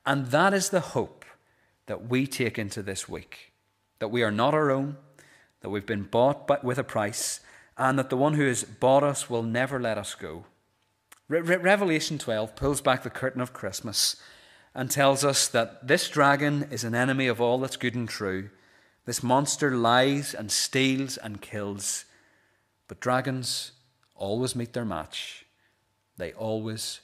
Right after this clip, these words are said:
meet their doom. And in Revelation twelve, we see the great cosmic story of the great dragon, the ancient serpent, the deceiver of the whole world, the devil, meeting his doom.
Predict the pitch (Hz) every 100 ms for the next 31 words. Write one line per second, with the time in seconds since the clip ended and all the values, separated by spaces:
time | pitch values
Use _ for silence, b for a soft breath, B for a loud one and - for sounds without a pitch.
0 | _ 107 101 98 - - _ _ - 92
1 | 90 92 82 87 - _ _ b b b
2 | b b b b - 127 127 120 127 156
3 | 165 160 170 151 101 87 85 - - _
4 | - 110 - 117 104 120 117 - - 131
5 | 135 147 - - 107 98 95 101 101 104
6 | 117 135 160 139 131 135 131 113 131 151
7 | - 156 - 107 - 104 - 113 - 135
8 | 135 135 113 113 104 160 175 123 110 110
9 | B B B B B B - 117 123 117
10 | 98 85 - _ _ _ _ _ _ _
11 | 110 110 110 104 104 - 95 85 92